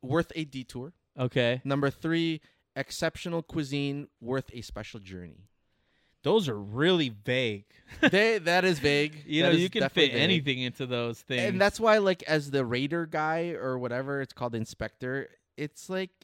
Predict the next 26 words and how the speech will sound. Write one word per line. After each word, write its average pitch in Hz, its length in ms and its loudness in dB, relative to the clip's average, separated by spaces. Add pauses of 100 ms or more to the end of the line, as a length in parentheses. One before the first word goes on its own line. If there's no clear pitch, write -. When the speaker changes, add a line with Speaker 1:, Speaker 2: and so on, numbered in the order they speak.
(100)
Speaker 1:
it's 165 260 -12
subject-, - 800 -12
it's 202 220 -14
gotta 330 220 -8
be 151 120 -6
kinda 175 300 -6
subjective. 107 640 -8
Speaker 2:
They've 196 240 0
probably 175 360 0
had 143 340 -4
to 151 100 -4
have 139 240 -2
some 131 180 -8
sort 131 300 -4
of, 110 120 -4
like, 107 200 -10
checklist 135 540 -6
formula 127 680 2
Speaker 1:
Yeah, 120 60 0
Speaker 2:
that 117 180 -6
they're 120 160 0
Speaker 1:
yeah. 123 100 0
Speaker 2:
able 135 300 0
to 127 300 -2
at 123 160 -4
least 151 340 -6